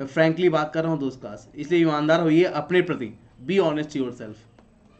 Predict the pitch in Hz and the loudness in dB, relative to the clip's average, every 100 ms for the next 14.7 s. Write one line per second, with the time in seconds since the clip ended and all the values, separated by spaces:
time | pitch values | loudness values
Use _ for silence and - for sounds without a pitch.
0 | _ _ _ _ _ _ _ _ _ - | _ _ _ _ _ _ _ _ _ -6
1 | 143 190 214 214 208 202 202 220 214 151 | 4 6 6 4 4 4 2 4 2 2
2 | - - - 190 202 233 226 - 208 - | -4 -10 2 8 8 8 4 0 -2 -2
3 | 208 196 180 190 185 202 185 180 185 185 | -2 2 2 0 -2 -4 -4 -2 -2 -2
4 | 170 196 190 226 220 185 165 175 170 160 | -2 -2 -2 -4 -4 0 0 0 0 -2
5 | 180 - 170 160 160 160 156 156 151 151 | -4 -4 -4 -4 -4 -4 -2 -4 -2 -4
6 | 147 151 151 135 - - - 156 160 160 | -4 -4 -4 -8 -12 -18 -6 0 2 2
7 | 160 156 151 147 165 185 - - 135 185 | -2 -4 0 0 0 -4 -10 -10 2 2
8 | 156 233 226 220 - 262 262 240 226 - | 2 -2 0 -4 -2 0 2 2 -2 0
9 | 208 196 185 170 175 185 190 196 180 175 | 2 4 4 4 2 0 2 4 4 4
10 | 196 196 170 165 170 160 151 147 - 135 | 4 4 2 0 -2 -2 0 0 -2 -6
11 | 117 113 - - - 165 185 185 226 214 | -6 -10 -20 -12 -4 4 4 4 4 4
12 | 175 170 175 165 170 160 175 156 143 143 | 4 2 0 -2 -2 -2 -2 0 -2 -2
13 | 160 170 196 - 165 156 208 202 208 190 | -2 0 -2 0 -2 0 0 0 0 0
14 | 190 180 185 196 160 156 185 | 2 2 2 2 2 0 -4